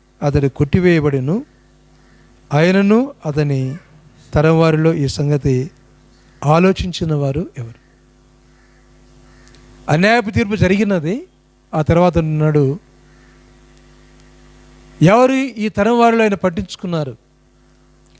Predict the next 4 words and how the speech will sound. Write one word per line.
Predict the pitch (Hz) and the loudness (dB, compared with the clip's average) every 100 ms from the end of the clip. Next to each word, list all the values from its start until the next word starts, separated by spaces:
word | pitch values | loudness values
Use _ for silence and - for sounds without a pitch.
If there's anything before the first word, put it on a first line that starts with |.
| _ _ _ _ _ | _ _ _ _ _
సజీవుల | - - 190 175 226 247 226 226 214 175 160 190 226 - _ _ _ _ _ _ _ _ _ _ _ _ _ _ _ _ _ _ _ | -4 0 0 2 2 2 4 2 4 4 2 0 -2 -12 _ _ _ _ _ _ _ _ _ _ _ _ _ _ _ _ _ _ _
భూమిలో | 135 214 247 247 226 | 2 4 4 4 2
నుండి, | 185 143 123 _ _ - - _ _ _ _ _ _ _ _ _ _ _ _ _ _ - | 0 -6 -12 _ _ -20 -20 _ _ _ _ _ _ _ _ _ _ _ _ _ _ -2
చూడండి, | 165 160 160 160 147 | 2 2 2 0 0